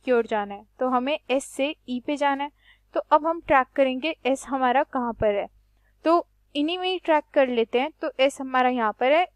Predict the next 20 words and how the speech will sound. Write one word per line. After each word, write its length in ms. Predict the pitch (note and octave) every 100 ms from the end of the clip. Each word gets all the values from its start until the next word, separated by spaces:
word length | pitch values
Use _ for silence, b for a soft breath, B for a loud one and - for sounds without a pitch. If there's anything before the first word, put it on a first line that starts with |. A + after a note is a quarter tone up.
| -
E 120 | C#4 B3
हमारा 440 | B3 A#3 A3 D4+ - _ _ _ -
यहाँ 240 | C4 A#3
पर 220 | G3+ G#3 G3+
है। 100 | - _
ठीक 160 | - E4
है, 100 | F#4+ - _ _ _ _ _ _ _ _ _ _
so 160 | - D#4 D4
basically 640 | B3+ A#3+ D4 - C4+ C4+ D#4+ D#4
इन, 240 | F4 F#4 F4+ -
इसमें 300 | C4+ C#4+ D#4+
हमारा 360 | D#4+ D4 D4 D4+
S 200 | C4 B3 C4+
लाई 180 | B3+
कर 200 | C4 C#4
रहा 100 | C#4+
है 60 | E4 -
और 140 | D#4+ -
इसमें 280 | D#4 C#4 D4
हमारा 300 | C4+ C4+ D4